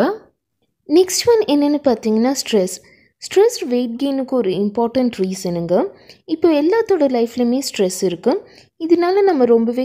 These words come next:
கஷ்டப்படுறோம். நம்ம ஸ்ட்ரெஸ்ஸா இருக்கிறதுக்கு நிறைய ரீசன்ஸ் இருக்கு. இப்போ கரண்ட், அ, சிட்யுவேஷன், கொரோனா வைரஸ் என்ன ஆகும், நம்ம ஃபினான்ஷியல் நினைச்சு ஸ்ட்ரெஸ் ஆகலாம், நம்ம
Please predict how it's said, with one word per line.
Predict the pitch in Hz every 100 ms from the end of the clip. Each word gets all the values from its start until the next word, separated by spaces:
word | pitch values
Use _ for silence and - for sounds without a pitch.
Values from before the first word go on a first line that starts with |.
| 254
கஷ்டப்படுறோம். | 190 - 196 180 185 175 -
நம்ம | 320 320
ஸ்ட்ரெஸ்ஸா | - 349 349 453
இருக்கிறதுக்கு | 370 - 311 311
நிறைய | 269 220 233 269
ரீசன்ஸ் | 240 214 214 214 185
இருக்கு. | 175 196
இப்போ | 214 220 220
கரண்ட், | 208 220 240 233 226
அ, | 190 190 - _
சிட்யுவேஷன், | - 226 220 214 208
கொரோனா | 226 214 214 208
வைரஸ் | 190 185 185 190 190
என்ன | 185 185
ஆகும், | 180 175 185 190 190 - _ -
நம்ம | 233 233
ஃபினான்ஷியல் | 233 247 247 254 - 269 254 226 196 190
நினைச்சு | 196 190 208 190
ஸ்ட்ரெஸ் | - 175 175
ஆகலாம், | 175 170 175 175 -
நம்ம | 208 214